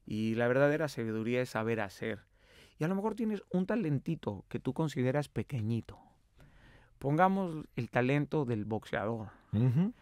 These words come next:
Speaker 1: Tiene una mandíbula de roca maciza.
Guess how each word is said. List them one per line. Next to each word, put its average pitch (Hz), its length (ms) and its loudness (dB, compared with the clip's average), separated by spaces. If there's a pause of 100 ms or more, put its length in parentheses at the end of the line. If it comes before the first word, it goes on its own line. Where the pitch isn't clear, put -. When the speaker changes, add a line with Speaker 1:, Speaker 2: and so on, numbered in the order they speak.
(260)
Speaker 1:
Tiene 156 180 2
una 151 120 4
mandíbula 131 640 4
de 113 100 2
roca 135 420 4
maciza. 110 520 -4